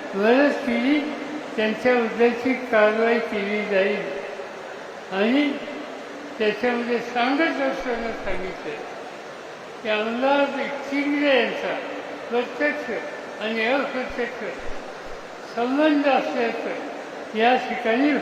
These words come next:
प्रायमा फेसी दिसतंय. पोलीस अधिकारी सांगतो, पुण्याचा पोलीस प्रमुख सांगतो, हा आमदार दमदार या पद्धतीनं या चुकीच्या लोकांना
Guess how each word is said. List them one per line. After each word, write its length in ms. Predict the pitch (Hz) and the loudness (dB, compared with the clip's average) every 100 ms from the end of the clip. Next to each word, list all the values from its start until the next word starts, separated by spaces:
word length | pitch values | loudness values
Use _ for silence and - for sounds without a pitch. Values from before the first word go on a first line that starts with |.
| - | 4
प्रायमा 440 | 214 220 233 240 208 - | 6 8 6 2 2 0
फेसी 320 | 208 - 214 185 | 0 0 -4 -4
दिसतंय. 360 | 170 160 - 160 - - - - - - - - - - | -4 -6 -6 -8 -8 -10 -10 -10 -10 -10 -12 -10 -8 -2
पोलीस 440 | 226 262 285 240 | 2 6 6 6
अधिकारी 640 | 226 226 302 302 311 311 | 6 8 6 8 8 6
सांगतो, 440 | 311 - 311 - 302 302 311 - - - - - - - - | 2 0 0 -2 -6 -6 -8 -8 -10 -10 -10 -12 -12 -12 -6
पुण्याचा 500 | 226 247 277 277 285 269 | -2 4 4 4 0 0
पोलीस 520 | - 226 262 320 294 | -2 -4 -2 -2 -2
प्रमुख 420 | - 247 240 - | 0 0 0 -2
सांगतो, 360 | 196 175 - - - - - - - - - - - - - - - - - | -2 -2 -4 -8 -10 -10 -12 -12 -12 -12 -12 -14 -14 -14 -14 -14 -14 -10 0
हा 120 | 233 277 | 4 6
आमदार 360 | 262 262 294 285 | 6 6 4 4
दमदार 460 | 240 247 269 320 302 - - - - - - - - - - - - - - - - 202 | 4 4 6 6 6 2 -4 -4 -6 -6 -8 -6 -8 -8 -12 -12 -12 -12 -14 -14 -10 2
या 180 | 220 262 | 8 8
पद्धतीनं 880 | - 254 220 262 262 285 269 277 269 | 8 6 2 0 0 0 4 6 6
या 100 | 254 | 4
चुकीच्या 600 | - 240 277 269 262 269 | 2 2 2 4 6 8
लोकांना 580 | 240 226 262 254 233 | 8 6 8 8 6